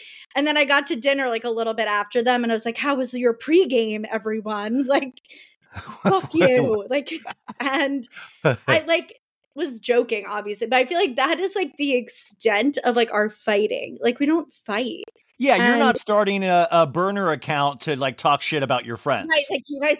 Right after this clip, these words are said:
Speaker 1: all went to a pregame, and now I'm gonna start a,
Speaker 2: <laughs>
Speaker 1: an account where I just
Speaker 2: Sir,
Speaker 1: fucking ruin all of you.
Speaker 2: I'm gonna go into your past and start bringing things up. Well, I will t-, <laughs> well, I'll get to that in a second, but I
Speaker 1: <laughs> You
Speaker 2: do
Speaker 1: know, the darkest secret you told me, I'm gonna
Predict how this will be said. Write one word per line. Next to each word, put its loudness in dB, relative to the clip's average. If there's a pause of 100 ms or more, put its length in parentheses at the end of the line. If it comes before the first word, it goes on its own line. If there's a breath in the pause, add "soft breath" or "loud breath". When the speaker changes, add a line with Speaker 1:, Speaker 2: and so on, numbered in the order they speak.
Speaker 1:
all 0
went -4
to 0
a 2
pregame, -4
and 2
now 2
I'm 0
gonna 2
start -2 (360)
a, 4
Speaker 2:
<laughs> 0
Speaker 1:
an 0
account -2
where -2
I -2
just -10
Speaker 2:
Sir, 2
Speaker 1:
fucking -2 (120)
ruin -2
all -2
of -4
you. 0 (140)
Speaker 2:
I'm 2
gonna 2
go 2
into 0
your 0
past -2 (240 loud breath)
and -2
start 0
bringing -2
things -4
up. -2 (240 loud breath)
Well, 4
I 6
will 0
t-, -8 (320 loud breath)
<laughs> -16
well, 0
I'll -8
get -4
to -2
that 0
in 0
a -12
second, 0
but 4
I 4
Speaker 1:
<laughs> 2
You -
Speaker 2:
do -6
Speaker 1:
know, -6
the -4 (180)
darkest -2
secret -8
you -8
told -2
me, 0
I'm -2
gonna -2